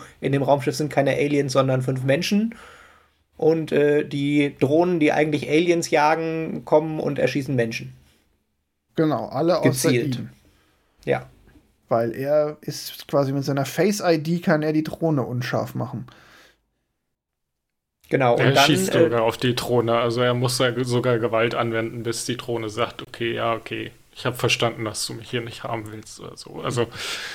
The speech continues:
Speaker 3: es ist schon sehr, ähm, weiß ich nicht,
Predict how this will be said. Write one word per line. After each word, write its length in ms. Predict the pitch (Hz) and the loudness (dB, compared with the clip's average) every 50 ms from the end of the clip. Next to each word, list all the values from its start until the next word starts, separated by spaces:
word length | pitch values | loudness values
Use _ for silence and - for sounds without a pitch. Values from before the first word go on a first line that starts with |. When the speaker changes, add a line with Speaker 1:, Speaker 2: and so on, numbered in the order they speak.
| - - - | -14 -8 -6
Speaker 3:
es 120 | 120 110 | -4 -2
ist 180 | 120 120 - - | 0 2 2 2
schon 220 | - 131 127 131 | 4 4 2 2
sehr, 560 | 120 123 127 123 123 123 123 123 120 117 117 - - - - - - - - - - - - - _ _ _ _ - | 0 0 2 2 4 4 4 2 2 0 -2 -8 -16 -20 -18 -16 -16 -14 -14 -14 -14 -14 -16 -20 _ _ _ _ -4
ähm, 540 | - 131 113 110 110 110 110 110 110 110 107 - - - _ _ _ _ _ _ _ _ _ _ _ _ _ _ _ _ _ _ _ _ _ _ _ | -2 0 0 2 0 -2 -2 -4 -4 -6 -8 -10 -16 -20 _ _ _ _ _ _ _ _ _ _ _ _ _ _ _ _ _ _ _ _ _ _ _
weiß 200 | - 110 107 - | -14 -10 -10 -10
ich 140 | - - - | -10 -10 -12
nicht, 320 | 107 95 - - - | -16 -16 -16 -18 -20